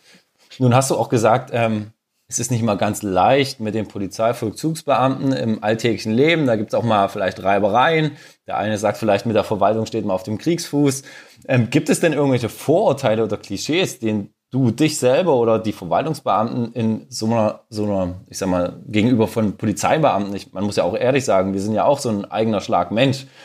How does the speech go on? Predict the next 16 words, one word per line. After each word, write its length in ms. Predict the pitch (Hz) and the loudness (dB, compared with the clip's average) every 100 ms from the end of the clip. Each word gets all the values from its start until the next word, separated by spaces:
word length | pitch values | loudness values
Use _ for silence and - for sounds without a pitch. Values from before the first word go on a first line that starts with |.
| - _ - | -20 _ -6
ähm, 160 | 110 101 | -2 2
ausgesetzt 580 | 151 185 135 110 104 | 2 0 0 0 -2
fühlst? 240 | - 113 104 | -2 -4 -2
Oder, 340 | 110 107 107 | 2 2 2
oder 220 | - 123 | -2 -2
gibt 200 | 110 131 | -2 -2
es 100 | 180 | -2
da 160 | 131 123 | 0 2
so, 220 | 123 120 | 2 2
so 160 | 110 113 | 0 -4
vielleicht 260 | 123 113 | -2 -2
auch 80 | 104 | -2
lustige 400 | 107 139 143 120 | -2 0 0 0
Anekdoten, 720 | 107 113 104 127 165 151 113 | 2 0 0 0 2 2 0
wo 80 | 113 | 0
man 260 | 120 120 | 0 0